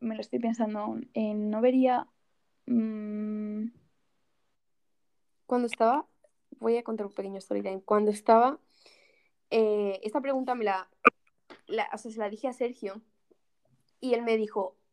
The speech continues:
Speaker 2: "Yo nunca vería A través de mi ventana". Y yo le dije, "Yo sí que la vería".
Speaker 1: Yo me la he visto, pero por razones personales. Yo me llevaba
Speaker 2: <laughs>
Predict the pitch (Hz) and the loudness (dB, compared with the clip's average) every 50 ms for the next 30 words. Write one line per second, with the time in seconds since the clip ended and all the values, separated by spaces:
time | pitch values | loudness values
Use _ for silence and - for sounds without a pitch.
0 | _ _ _ _ _ - 214 202 196 226 233 240 254 254 247 240 226 214 214 202 | _ _ _ _ _ -16 -14 -4 0 2 2 2 2 2 4 6 6 6 6 4
1 | 214 233 226 220 214 208 208 214 214 226 220 214 196 190 196 196 185 - 202 196 | 2 0 0 -2 -4 -6 -6 -6 -4 -4 -4 -4 -4 -4 -6 -10 -8 -8 -8 -8
2 | 196 190 - - 220 196 262 285 262 262 247 - 214 190 190 196 214 220 - 226 | -8 -10 -10 -10 -8 0 4 4 4 4 2 0 -4 -4 -2 -4 -6 -6 -6 -10
3 | - 208 208 208 202 196 190 190 196 202 202 - _ _ _ _ _ _ _ _ | -8 -6 -6 -6 -6 -8 -12 -12 -12 -12 -14 -14 _ _ _ _ _ _ _ _
4 | _ _ _ _ _ _ _ _ _ _ _ _ _ _ _ _ _ _ _ _ | _ _ _ _ _ _ _ _ _ _ _ _ _ _ _ _ _ _ _ _
5 | _ 254 226 240 240 240 240 240 226 233 226 233 233 233 - - 233 214 214 208 | _ 6 8 10 10 10 8 6 6 4 4 0 -2 -4 -4 -6 -4 -4 -2 -2
6 | 208 196 190 _ _ _ _ _ _ _ _ _ _ _ _ _ _ - 220 220 | -4 -4 -6 _ _ _ _ _ _ _ _ _ _ _ _ _ _ -4 -2 -2
7 | 208 208 - 233 226 226 - _ 247 226 - 214 208 190 190 208 208 - - 202 | -4 -4 -6 -6 -6 -6 -8 _ -10 -10 -8 -8 -8 -8 -8 -10 -10 -8 -8 -8
8 | 214 220 226 214 233 214 202 208 208 196 - - - - - | -8 -6 -2 0 2 2 4 4 2 4 4 4 2 2 -2